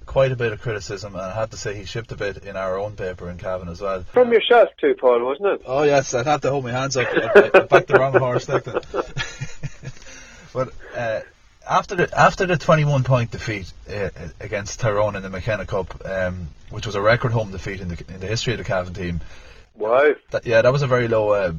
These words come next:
Speaker 1: I went through the, I went through it yesterday. Twelve players that played against Tyrone in that game, the, the worst home defeat in the history of Cavan football, played yesterday away from home, and Cavan ran Cork ragged and were much more comfortable than the three-point margin would suggest.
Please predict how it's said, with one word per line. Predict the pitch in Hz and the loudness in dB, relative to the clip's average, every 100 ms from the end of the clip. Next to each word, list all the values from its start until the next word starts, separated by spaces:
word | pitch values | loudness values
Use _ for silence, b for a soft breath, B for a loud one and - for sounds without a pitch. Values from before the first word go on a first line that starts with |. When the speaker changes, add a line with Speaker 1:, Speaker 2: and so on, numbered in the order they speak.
| - | -2
Speaker 1:
I | 135 | -2
went | 147 135 | 0 -2
through | - 139 | -2 -2
the, | 127 - - - | -2 -4 -12 -6
I | 123 | -2
went | 147 - | -2 -2
through | 143 | -2
it | 107 | 0
yesterday. | 107 101 101 80 - - | -2 -2 -6 -8 -8 -16
Twelve | - 143 147 127 | 0 2 2 0
players | 135 120 104 90 - - - - | -2 -2 -2 -4 -10 -14 -20 -8
that | 104 90 | -8 -6
played | 117 104 104 | -6 -4 -4
against | 98 98 90 | -6 -10 -8
Tyrone | 104 98 95 | -6 -4 -6
in | 92 | -6
that | 95 92 | -6 -6
game, | 95 90 87 - - | -8 -6 -8 -12 -12
the, | 92 | -12
the | 85 101 | -10 -10
worst | 98 120 120 - | -2 -2 -2 -4
home | 117 107 | -6 -6
defeat | 101 104 92 | -10 -10 -10
in | |
the | 90 | -10
history | 104 - 92 | -10 -10 -8
of | |
Cavan | 117 92 90 | -4 -4 -6
football, | 98 - 90 78 b b - | -12 -8 -6 -6 b b -6
played | 110 110 | -4 -2
yesterday | 98 92 - 87 | -4 -6 -6 -6
away | 85 104 104 | -4 -4 -4
from | 95 | -6
home, | 92 90 85 80 | -4 -4 -6 -10
and | 90 | -8
Cavan | 95 92 92 90 | -4 -2 -4 -4
ran | 98 98 | -4 -4
Cork | - 95 87 98 | -4 -2 -2 -4
ragged | 92 90 87 - | -4 -6 -10 -12
and | 92 85 85 - - - | -10 -8 -10 -14 -20 -6
were | 90 | -4
much | 92 101 - | -2 -4 -4
more | 92 | -8
comfortable | 104 87 92 | -8 -10 -8
than | 92 87 | -8 -8
the | |
three-point | 82 95 87 92 82 | -10 -12 -6 -6 -4
margin | 92 87 90 | -6 -6 -8
would | 85 | -10
suggest. | - 90 82 | -8 -6 -6